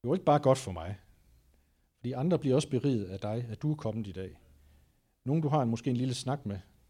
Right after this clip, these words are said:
og du tænker måske ikke engang over det, men kan gøre en kæmpe forskel for dem. Det kan også være, at man deler en oplevelse, og man lige kan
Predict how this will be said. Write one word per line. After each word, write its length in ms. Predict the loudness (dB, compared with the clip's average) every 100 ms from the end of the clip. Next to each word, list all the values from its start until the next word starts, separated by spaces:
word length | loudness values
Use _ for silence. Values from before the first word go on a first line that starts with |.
| _ _ -10
og 100 | -8
du 60 |
tænker 240 | -2 0 0
måske 180 | 0
ikke 100 | 2
engang 160 | 2 2
over 240 | 0 0
det, 120 | 0 -6 -12 -20 _ _
men 120 | -10 -6
kan 220 | -2 -2
gøre 100 | -2
en 120 | -4
kæmpe 300 | -2 -2 -2
forskel 420 | -2 -4 -4 -10
for 140 | -12 -14
dem. 100 | -14
Det 80 | -14 _ _ _ -20 _ _ _ _ _ _ _ _ _ _ _ _ _ _ _ _ _ _ _ _ _ _ _ _ _ _ _ _ _
kan 60 |
også 100 | 2
være, 80 | 4
at 20 |
man 160 | 4 4
deler 200 | 4 4
en 60 | 4
oplevelse, 560 | 2 4 2 2 -4
og 80 | -6
man 120 | -6
lige 180 | -4 -6
kan 200 | -2 -4